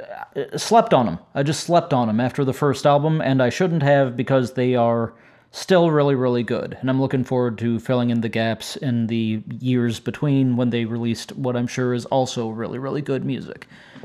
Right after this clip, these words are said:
So, uh, new one by Block Party, definite win in my book.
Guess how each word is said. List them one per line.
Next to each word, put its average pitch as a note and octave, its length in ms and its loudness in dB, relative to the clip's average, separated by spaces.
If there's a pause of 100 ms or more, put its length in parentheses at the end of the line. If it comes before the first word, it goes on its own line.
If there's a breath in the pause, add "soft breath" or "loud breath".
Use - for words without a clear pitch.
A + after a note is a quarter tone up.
So, C#3 320 0
uh, C3 120 2
new D3 160 4
one E3+ 160 4
by D#3+ 120 6
Block D3 280 4
Party, G2+ 400 0
definite C3+ 380 0
win C3 200 2
in A#2+ 100 2
my A#2 160 2
book. F#2 320 -6